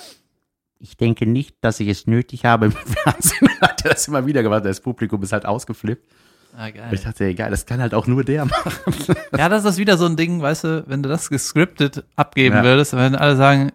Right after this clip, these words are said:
Speaker 2: „Wie, der sagt nur das dreimal oder
Speaker 1: Ja.
Speaker 2: was?“
Speaker 1: <laughs> Ja.
Speaker 2: Kannst du das umschreiben?
Speaker 1: Geht nicht, nee. Allein der hat, irgendwann hat es natürlich auch,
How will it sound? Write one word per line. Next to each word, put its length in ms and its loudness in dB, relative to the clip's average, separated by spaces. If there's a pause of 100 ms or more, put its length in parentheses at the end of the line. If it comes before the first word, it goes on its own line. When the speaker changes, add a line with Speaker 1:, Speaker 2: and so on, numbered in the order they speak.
(120)
Speaker 2:
„Wie, 100 -2
der 140 4
sagt 240 -2
nur 120 -2 (140)
das 200 -2
dreimal 580 0
oder 240 -4
Speaker 1:
Ja. 40 -6
Speaker 2:
was?“ 220 -4
Speaker 1:
<laughs> 80 -10 (500)
Ja. 100 -12 (200)
Speaker 2:
Kannst 180 -8
du 40 -2
das 100 -2
umschreiben? 600 -4
Speaker 1:
Geht 220 -6
nicht, 220 -8
nee. 140 -4
Allein 240 -2
der 100 2
hat, 120 0
irgendwann 500 -4
hat 100 -10
es 140 -8
natürlich 340 -10
auch, 160 -8